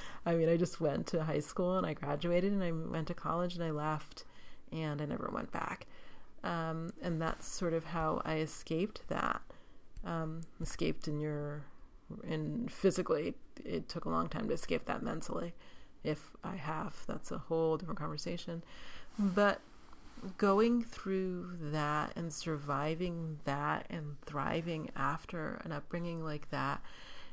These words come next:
is really hard, but it's something I want to, to talk about because I want readers to know that it can be hard and it can be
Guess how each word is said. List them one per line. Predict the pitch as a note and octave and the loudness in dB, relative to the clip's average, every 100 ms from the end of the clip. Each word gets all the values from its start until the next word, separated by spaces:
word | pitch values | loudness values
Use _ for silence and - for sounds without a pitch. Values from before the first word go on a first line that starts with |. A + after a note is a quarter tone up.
| - | -4
is | C#3 D3+ | -2 0
really | D#3+ D#3+ D#3 | 2 2 0
hard, | C#3 C3 C3 - D#3+ | -2 -2 -2 -2 -2
but | D#3+ | -2
it's | D#3+ - | -2 -2
something | F3+ E3+ - F3+ E3+ E3 - - - - - - - | -2 0 0 0 -2 -4 -8 -12 -12 -12 -12 -12 -2
I | D3+ D3 D#3 D#3 D3+ C#3+ | 2 4 2 2 0 0
want | D3 D3 - - - - - - - | 0 0 0 -4 -10 -12 -12 -16 -16
to, | - - F3 | -8 -2 -2
to | - - - E3 D#3+ D#3+ | -2 -4 -4 -4 -4 -6
talk | - D3 D#3 | -2 0 2
about | F#3 D#3+ D3 - | 2 2 2 0
because | E3 E3 | -2 0
I | |
want | D#3+ E3 D#3 D#3 - - - - - - - - - - - | -2 -2 0 0 -2 -6 -8 -8 -8 -6 -6 -6 -8 -8 -2
readers | F3+ F#3 F3 - | 2 6 4 2
to | - | 0
know | F3+ F3+ E3+ E3 - - - - - - | 2 4 2 0 -4 -8 -6 -6 -4 0
that | F3 F3 D#3+ - - - - - - - - - - - - | 6 6 6 4 -2 -8 -10 -12 -16 -18 -18 -18 -16 -16 -4
it | A#3+ - | -2 -2
can | F4 | 0
be | B3 | 2
hard | E3 - E3 E3+ E3+ | 2 2 2 2 2
and | E3 | 0
it | E3+ | -2
can | G#3 | -2
be | F#3+ F3+ | -2 -2